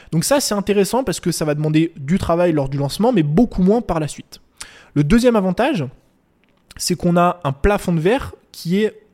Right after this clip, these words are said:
illimité. Finalement, on n'a pas de plafond de verre. Euh, le principe, il est simple. Non seulement, euh,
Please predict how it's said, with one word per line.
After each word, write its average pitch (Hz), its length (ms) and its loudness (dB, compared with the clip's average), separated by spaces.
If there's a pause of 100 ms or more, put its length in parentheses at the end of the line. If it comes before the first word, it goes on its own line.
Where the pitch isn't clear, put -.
(140)
illimité. 196 420 0 (220)
Finalement, 131 260 -6
on 208 40 -2
n'a 180 100 -8
pas - 180 -2
de - 60 -14
plafond 151 260 -6
de 135 60 -4
verre. - 260 -14 (460)
Euh, 120 400 -4 (120)
le 131 140 -4
principe, 165 360 -2
il 139 60 -2
est 131 40 -2
simple. 240 380 -2 (380)
Non 202 200 4
seulement, 214 500 2 (340)
euh, 131 140 -4